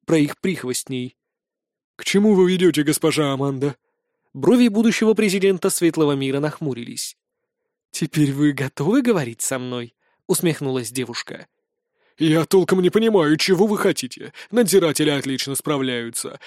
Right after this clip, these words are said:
а ваш подарок дурачку Милдонадо не стал для нас большой помехой". "Я знаю, что вы договорились с Райсом, но, уверяю вас,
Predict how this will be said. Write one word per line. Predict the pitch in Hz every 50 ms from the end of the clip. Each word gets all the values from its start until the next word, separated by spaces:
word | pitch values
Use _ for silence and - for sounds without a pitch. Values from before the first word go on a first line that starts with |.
| - _
а | - 285 208
ваш | 170 160 151 -
подарок | - 165 160 151 151 151 147 147 147 147
дурачку | 165 170 170 151 - - - 165
Милдонадо | 151 156 156 151 143 160 165 170 175 160 165 160
не | 160 170
стал | 165 - - 190 165 147 135
для | 127 135 139 139
нас | 135 139 123
большой | 113 139 135 131 - - 139 131
помехой". | 123 139 131 123 123 123 123 117 - - 131 123 120 - _ _ _ _ _ _ _ _ _ _ _ _ _ _ _ _ _ -
"Я | 196 208 202 185
знаю, | 185 214 214 202 190 170 160 147
что | - 175 170
вы | 165 170
договорились | 165 170 160 165 165 165 160 160 160 160 156 -
с | - -
Райсом, | 170 165 160 151 156 165 165 160 160
но, | 165 160 160 165
уверяю | 151 151 165 165 156 156 156 151 139 135 131
вас, | 135 135 131 - - -